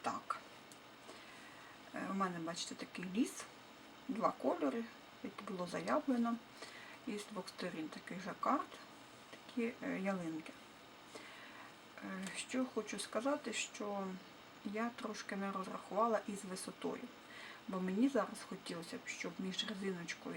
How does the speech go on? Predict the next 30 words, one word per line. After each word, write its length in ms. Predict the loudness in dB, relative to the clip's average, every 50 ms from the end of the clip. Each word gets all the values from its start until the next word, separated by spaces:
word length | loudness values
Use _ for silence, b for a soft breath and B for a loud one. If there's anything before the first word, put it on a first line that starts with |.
| -4 -4 -4
і 40 | -4
візерунком 760 | -2 -2 -2 -2 -4 0 4 6 6 6 6 4 0 0 -2 -2 B B B B B B B B -4 -2
жакардовим, 500 | -2 2 4 4 4 2 0 -4 -4 0 2
ну, 100 | 4 4
було, 200 | 6 6 6 6
ну, 160 | 8 6 6
два 180 | 6 6 4 4 4
сантиметри 540 | 0 -2 -2 0 0 0 0 0 0 0 0 0 0 -2
максимум. 420 | -4 -4 -6 -6 -2 -2 -2 -2 -2 -2
А 80 | -2 2
я 180 | 4 4 4
так 160 | 4 2 -4 -4
щось 220 | -4 -4 -4 -2 -2
захопилася, 760 | -2 -2 -2 -2 -2 0 2 4 4 4 2 2 0 -2 -2 -2 B B B B B B B -2
вив'язала 680 | 0 2 2 4 2 2 2 2 2 4 4 4 2 2
ось 100 | 0 -4 -2
так 320 | 0 0 2 0 0 -6 -8 -10 -12 -14 -14 -12 -4 0
по 80 | 2
висоті, 600 | 4 4 4 2 0 -2 -2 -2 -2 2 4 4 4 2 B B B B B B B B B B B B
і 340 | -2 0 2 4 4 4 4
вийшло 440 | 2 2 0 0 0 0 -2 -2 -2 -4 -4
так 220 | -6 -6 -4 -4 -4
доволі 320 | -2 0 2 2 2 2
височенько. 720 | 0 0 -2 -4 -4 -4 -2 -4 -4 -4 -4 -6 -6 -6 -6
Тепер 260 | -6 -2 2 2 2 2
вже 180 | 2 -2 -4
буду 240 | -4 -4 -4 -6 -6
переходити 600 | -6 -6 -6 -6 -6 -6 -6 -6 -6 -4 -2 0
на 120 | 0 0
п'яточку, 640 | 0 2 4 4 4 4 2 -2 -2 -2 -2 -4